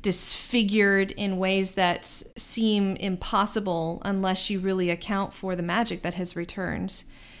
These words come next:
And it is pure chaos to begin.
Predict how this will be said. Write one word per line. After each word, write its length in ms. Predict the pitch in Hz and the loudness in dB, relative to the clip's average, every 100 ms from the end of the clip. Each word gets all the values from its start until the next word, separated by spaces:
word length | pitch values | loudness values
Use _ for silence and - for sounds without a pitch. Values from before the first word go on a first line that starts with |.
| - | -16
And 240 | - 214 220 | 0 2 4
it 140 | 262 | 2
is 420 | 240 196 - - - _ _ _ _ _ _ _ _ _ - | 2 4 6 4 -2 _ _ _ _ _ _ _ _ _ -8
pure 220 | - 262 | 0 0
chaos 840 | - 220 170 160 190 - - - - | 0 -2 -2 -4 -4 -4 -2 -6 -6
to 100 | 220 | -4
begin. 440 | 180 175 - 202 | -2 -4 -6 -8